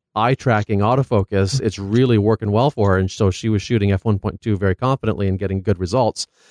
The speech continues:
Then you move to someone like Rick Sammon, which I'm gonna plug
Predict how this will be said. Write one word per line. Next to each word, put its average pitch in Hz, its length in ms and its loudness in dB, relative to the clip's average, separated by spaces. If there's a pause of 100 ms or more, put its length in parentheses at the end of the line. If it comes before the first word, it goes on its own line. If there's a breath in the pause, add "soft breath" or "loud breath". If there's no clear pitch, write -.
(760 soft breath)
Then 139 320 0
you 156 100 4
move 131 260 2
to 117 100 -8
someone 131 240 2
like 113 160 2
Rick 113 160 0
Sammon, 127 500 2
which 110 200 2
I'm 120 100 2
gonna 107 180 2
plug 117 520 -2